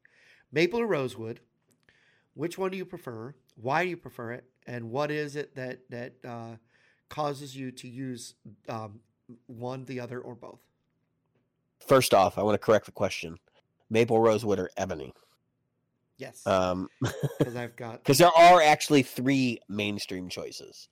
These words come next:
Speaker 1: Yep. And I've
Speaker 2: Um,
Speaker 1: got
Speaker 2: even
Speaker 1: some
Speaker 2: though
Speaker 1: ebony.
Speaker 2: Yeah. W-, is your three thirty-five, uh,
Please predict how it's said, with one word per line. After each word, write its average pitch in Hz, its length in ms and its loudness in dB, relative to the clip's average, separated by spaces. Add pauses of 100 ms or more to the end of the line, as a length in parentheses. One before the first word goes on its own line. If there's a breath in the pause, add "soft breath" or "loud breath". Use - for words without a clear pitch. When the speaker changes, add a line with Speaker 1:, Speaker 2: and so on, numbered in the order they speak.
(140)
Speaker 1:
Yep. 85 180 -20 (240)
And - 120 -8
I've 147 140 -2
Speaker 2:
Um, 185 60 -8
Speaker 1:
got 147 160 -2
Speaker 2:
even 101 120 -6
Speaker 1:
some - 80 -8
Speaker 2:
though 123 80 -6
Speaker 1:
ebony. 120 320 -16 (720)
Speaker 2:
Yeah. 95 280 -8 (100)
W-, 107 160 0
is 113 180 -2
your 123 140 4
three 131 180 0
thirty-five, 110 560 4
uh, 101 400 -2